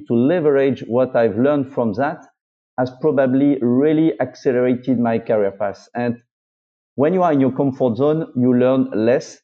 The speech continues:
and probably your level of maturity is less important, because maturity, professional ma-, maturity is coming from the number of experience you have, the number of challenges you have to face with,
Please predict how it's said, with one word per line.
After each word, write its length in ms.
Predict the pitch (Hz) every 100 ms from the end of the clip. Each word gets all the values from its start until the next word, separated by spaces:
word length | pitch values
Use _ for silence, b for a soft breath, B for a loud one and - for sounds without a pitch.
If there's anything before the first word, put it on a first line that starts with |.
| -
and 160 | 110
probably 460 | - 123 123 123 139
your 200 | 117 120
level 240 | 127 147
of 140 | 143 -
maturity 800 | 131 - 127 120 - 147 151 -
is 140 | 120
less 240 | 110 123 123
important, 420 | 110 117 113 104
because 200 | 113 117
maturity, 580 | 139 156 160 139 - 160
professional 460 | - 180 - 156
ma-, 240 | 139 139 135 113
maturity 500 | 131 135 127 127 147
is 100 | 131
coming 300 | 135 139 139
from 240 | 123 110
the 80 | 110
number 300 | 117 143 139
of 120 | 120
experience 640 | 110 - - 160 147 127 -
you 120 | 120 -
have, 220 | 127 - -
the 80 | 110
number 220 | 117 110
of 120 | 117
challenges 420 | - 147 143 127 -
you 80 |
have 140 | 120 117
to 100 | 113
face 300 | 123 120 -
with, 160 | 139